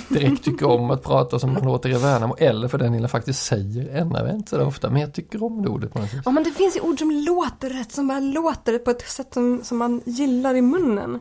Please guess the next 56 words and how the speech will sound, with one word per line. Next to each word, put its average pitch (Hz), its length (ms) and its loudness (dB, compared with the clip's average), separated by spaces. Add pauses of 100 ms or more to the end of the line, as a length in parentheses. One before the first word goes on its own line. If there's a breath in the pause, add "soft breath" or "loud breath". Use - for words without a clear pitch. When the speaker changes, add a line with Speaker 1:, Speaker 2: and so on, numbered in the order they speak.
Speaker 1:
Mhm. 135 360 4 (100)
Speaker 2:
Jag, 262 260 2
jag 285 160 0
hittar 294 440 -2
såna 233 220 0
där 202 240 2
ord 196 200 0
ibland 180 300 -4
som - 80 -10
jag 190 80 -8
tänker 202 180 -2
att - 60 -12
det 190 60 -6
här 190 280 2
ordet 185 260 -4
måste 190 420 -4
jag 185 100 -2
använda 190 540 0
mer, 185 240 0
men 196 80 0
jag 202 80 0
måste 214 240 0
Speaker 1:
Ja, 226 160 6
Speaker 2:
hitta 214 100 4
Speaker 1:
du 220 60 2
Speaker 2:
rätt 233 80 4
Speaker 1:
skriver 180 180 2
Speaker 2:
att 170 60 2
Speaker 1:
ju - 20 2
Speaker 2:
använda. - 160 4
Speaker 1:
till 123 80 2
och 113 60 0
med 135 80 2
upp - 180 -6
dem, - 140 0
en 196 60 2
Speaker 2:
Ja, 196 80 6
Speaker 1:
liten 190 140 4
Speaker 2:
jag 214 100 4
gör 269 180 6
Speaker 1:
lista 247 160 4
på - 60 2
Speaker 2:
listor. 131 140 4
Speaker 1:
favorit-, 120 280 0
ja. 160 320 4 (260 loud breath)
Speaker 2:
Jag 170 120 0
gör 214 120 6
listor 247 300 -2
på 196 140 -8
sånt 185 260 -2
hela 170 140 -4
tiden, 202 500 -2
så 117 120 0
Speaker 1:
Mm. 190 160 2
Speaker 2:
saker - 600 -8
som, 196 200 -6